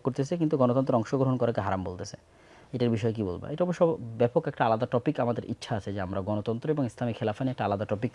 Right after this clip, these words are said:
আপনাদের সামনে আসবো। এটা আসলে গণতন্ত্রের বিষয়ে এক বাক্যে আনসার দেওয়ার কিছু নাই, এবং আজকে আমাদের আলোচনার বিষয়বস্তু গণতন্ত্র ছিল না।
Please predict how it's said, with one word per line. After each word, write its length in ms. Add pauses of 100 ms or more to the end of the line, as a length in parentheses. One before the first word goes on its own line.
আপনাদের 220
সামনে 240
আসবো। 260 (580)
এটা 100
আসলে 180
গণতন্ত্রের 400
বিষয়ে 180
এক 120
বাক্যে 200
আনসার 220
দেওয়ার 140
কিছু 200
নাই, 100
এবং 160
আজকে 220
আমাদের 160
আলোচনার 340
বিষয়বস্তু 420
গণতন্ত্র 400
ছিল 200
না। 100